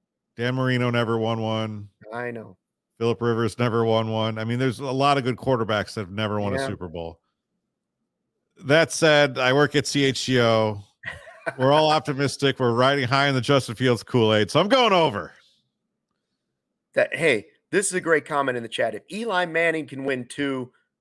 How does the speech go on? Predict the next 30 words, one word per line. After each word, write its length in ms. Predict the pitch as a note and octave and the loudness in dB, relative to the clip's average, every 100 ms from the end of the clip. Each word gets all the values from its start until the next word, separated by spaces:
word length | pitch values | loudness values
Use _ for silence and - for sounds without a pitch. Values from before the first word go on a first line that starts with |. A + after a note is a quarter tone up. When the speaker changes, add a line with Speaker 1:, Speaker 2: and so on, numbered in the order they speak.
| _ _ - | _ _ -4
Speaker 2:
Justin 480 | C#3 B2+ - A#2+ | 2 2 0 -14
can 160 | - A2+ | -14 -8
get 260 | A2+ G2+ - | -6 -8 -8
two. 320 | A#2 F#2+ E2 _ | -8 -8 -10 _
Hey, 160 | C#3+ B2 | -2 -2
we 140 | A#2 | -2
don't 100 | A3 | -6
need 140 | A3+ A3+ | -4 -4
him 60 | |
Speaker 1:
But 80 | F3+ | 2
Speaker 2:
to 40 | C4 | 2
get 120 | B3 | 0
Speaker 1:
that 40 | |
Speaker 2:
two. 300 | F3+ F3 G#3 - _ _ | -4 -6 -8 -14 _ _
According 300 | D#3+ G3 F3 | -4 -2 -2
to 60 | D#3 | 0
that 220 | F3 C#3+ | 0 0
line, 360 | F3 E3 A#2 | 0 0 -2
we 120 | A#2 E3 | -4 -4
need 160 | D3+ | -2
him 100 | B2+ | -4
to 60 | A2+ | -4
get 240 | A#2 - | -4 -6
one. 500 | F#2+ G#2+ C3 G#2+ F2+ - _ _ _ _ - | -8 -2 0 0 -6 -18 _ _ _ _ -2
That's 240 | D3+ F3 | -2 0
all 240 | F3 E3 D#3 | 0 0 0
Speaker 1:
Yeah. 60 | |
Speaker 2:
I 20 | |
want. 320 | C3+ B2+ A2+ - _ _ _ _ _ _ _ | -4 -6 -8 -14 _ _ _ _ _ _ _
One. 500 | A2 C3 C3+ G#2 | -6 0 0 -2